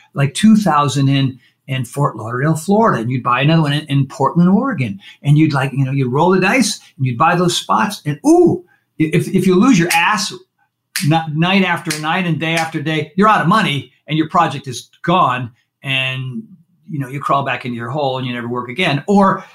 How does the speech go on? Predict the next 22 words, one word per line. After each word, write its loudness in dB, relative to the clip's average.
or, 0
or 2
you 6
make 2
another 0
project, -10
and 0
that -4
thing -2
made -4
enough -4
money, -8
and -10
investors -8
are -16
like, -6
"Whoa, -6
this -8
Great -4
Body -4
Guarantee -2
worked." 0